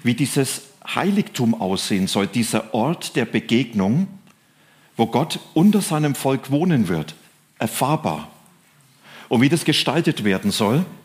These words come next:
von dem einen Anliegen her, hier soll ein Raum geschaffen werden, in dem Gott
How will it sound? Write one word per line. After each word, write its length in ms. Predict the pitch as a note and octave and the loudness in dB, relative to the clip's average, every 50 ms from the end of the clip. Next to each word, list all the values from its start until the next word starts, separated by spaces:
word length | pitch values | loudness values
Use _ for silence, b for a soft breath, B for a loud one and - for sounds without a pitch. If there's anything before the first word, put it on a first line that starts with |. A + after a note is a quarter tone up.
| - - - - B B B B B B | -20 -20 -20 -20 B B B B B B
von 160 | - - G#2+ | -2 0 2
dem 200 | A2+ - - - | 2 2 2 0
einen 380 | B2 C3+ F#3 G3 G3 F#3+ G3 - | -2 0 2 2 2 2 2 0
Anliegen 400 | C#3+ C#3 B2+ G#2 G#2+ F#2+ - G#2+ | 0 0 2 2 2 2 2 2
her, 180 | F#2+ G#2+ B2+ | 2 2 0
hier 160 | C#3+ C3+ C3+ | 2 0 0
soll 220 | A#2 - B2+ A2+ A2 | 0 0 0 0 2
ein 260 | A2 A2 G#2+ G#2+ - | 2 2 2 2 2
Raum 380 | G#2+ F#2+ G2 G2+ D3+ F#3 G3+ G#3+ | -2 -2 0 0 2 4 4 4
geschaffen 540 | G#3+ G#3 - - E3 D#3+ - - D3 A2+ | 4 2 0 0 -2 -4 -2 -2 0 2
werden, 480 | G#2+ G#2 G#2 G#2+ - - G2 G#2+ B2 A#3 B B B B B B B | 2 2 2 0 0 2 2 2 2 0 B B B B B B B
in 180 | C3 A#2+ A#2+ | 2 2 2
dem 300 | A#2+ B2+ A#2+ A#2 A#2 - | 4 4 4 4 2 2
Gott 300 | - C#3+ G3+ G#3+ - - | 0 0 -2 -2 -4 -10